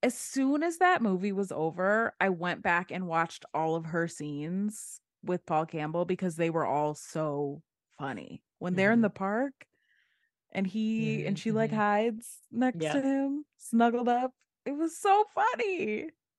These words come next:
Speaker 2: It's great that Ally Liebert, right, is basically part of both these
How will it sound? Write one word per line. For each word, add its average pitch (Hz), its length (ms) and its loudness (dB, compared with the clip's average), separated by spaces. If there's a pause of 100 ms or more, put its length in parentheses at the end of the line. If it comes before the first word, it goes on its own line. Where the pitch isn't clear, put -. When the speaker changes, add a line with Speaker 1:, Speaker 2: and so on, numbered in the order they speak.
(220)
Speaker 2:
It's 190 200 -4
great 233 280 2
that 262 340 2
Ally 202 400 6
Liebert, 180 540 0
right, 165 260 0
is 165 300 -4
basically 160 840 -4
part 151 280 -2
of 139 200 -2 (360)
both 151 240 0
these 147 400 -6